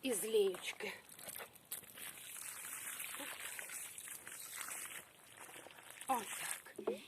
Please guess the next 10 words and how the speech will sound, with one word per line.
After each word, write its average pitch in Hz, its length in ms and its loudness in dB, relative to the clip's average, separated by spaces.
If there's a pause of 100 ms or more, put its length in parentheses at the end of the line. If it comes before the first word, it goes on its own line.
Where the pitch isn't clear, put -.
І - 60 6
тепер 247 340 10
хай 233 220 10
трохи 233 460 10
водичка 208 580 8
упитається, 220 920 10 (400)
але 208 320 12
не 294 160 12
зовсім, 208 560 12
друзі. 185 460 10